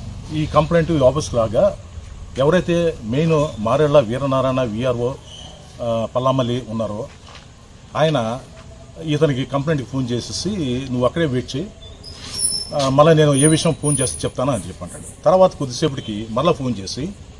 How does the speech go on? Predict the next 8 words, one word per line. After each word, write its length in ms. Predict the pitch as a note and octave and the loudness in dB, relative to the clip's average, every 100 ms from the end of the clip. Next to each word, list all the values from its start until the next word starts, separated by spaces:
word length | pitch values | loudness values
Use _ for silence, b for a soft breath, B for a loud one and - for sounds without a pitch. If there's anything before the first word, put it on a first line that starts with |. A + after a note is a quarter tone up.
| - - - - | -20 -20 -16 -2
"నీ 100 | D#3 | 4
వద్దకి 560 | D#3 D#3+ E3+ C#3+ C3 E3+ - - - - - - | 6 6 4 2 0 -4 -14 -20 -20 -20 -18 -10
ఒక 400 | C3 C3+ A#2+ B2 - - - - - - | 2 6 6 4 -2 -20 -20 -20 -20 -2
ఎల్లో 400 | C#3 F3+ E3 C#3+ | 4 6 6 4
address 240 | B2 C#3+ D3 | 2 2 0
వేసుకున్న 280 | - C3+ | -2 -2
lady 260 | A#2 A#2+ D3+ | 0 2 2
వస్తుంది, 400 | A#2+ - A#2+ G2+ | 2 0 -6 -8